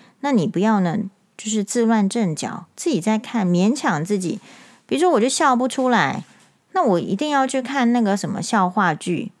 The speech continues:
好，或者是看人家搞笑，这是没有必要的。你要去想什么样子让你是觉得最舒服的。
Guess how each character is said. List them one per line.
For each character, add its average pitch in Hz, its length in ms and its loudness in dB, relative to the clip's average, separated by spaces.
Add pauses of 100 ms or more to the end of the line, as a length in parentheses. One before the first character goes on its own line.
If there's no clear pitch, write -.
(140)
好， 196 200 -6
或 233 140 0
者 175 80 0
是 196 80 0
看 240 180 0
人 185 80 2
家 185 160 2
搞 - 260 -4
笑， - 320 -2 (280)
这 381 200 0
是 339 100 -2
没 262 120 2
有 240 140 4
必 220 240 2
要 262 260 2
的。 - 200 -8 (800)
你 202 80 6
要 339 160 4
去 349 160 0
想 - 340 0
什 190 220 0
么 208 80 4
样 262 240 4
子 170 300 -2
让 226 260 4
你 - 100 -4
是 190 440 -2 (260)
觉 175 160 -2
得 165 200 0
最 220 240 0
舒 202 280 0
服 - 220 -8
的。 - 180 -8